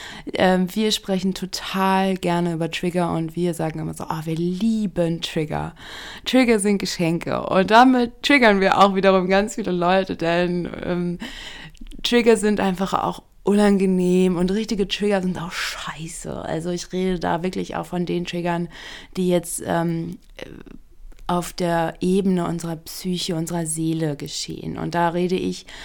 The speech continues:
auch über Trigger, ähm, die wir im Alltag erleben und nicht diese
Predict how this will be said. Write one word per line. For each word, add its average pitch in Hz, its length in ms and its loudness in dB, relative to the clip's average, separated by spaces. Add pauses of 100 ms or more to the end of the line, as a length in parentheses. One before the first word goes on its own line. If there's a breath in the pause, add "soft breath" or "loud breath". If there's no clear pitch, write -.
(200 loud breath)
auch 180 260 4
über 185 300 0
Trigger, 185 640 0 (840)
ähm, 170 400 0
die 175 240 -4
wir 170 260 0
im 175 180 -2
Alltag 175 520 -4
erleben 180 720 0 (340 loud breath)
und 190 260 2
nicht 196 520 4
diese 175 440 -2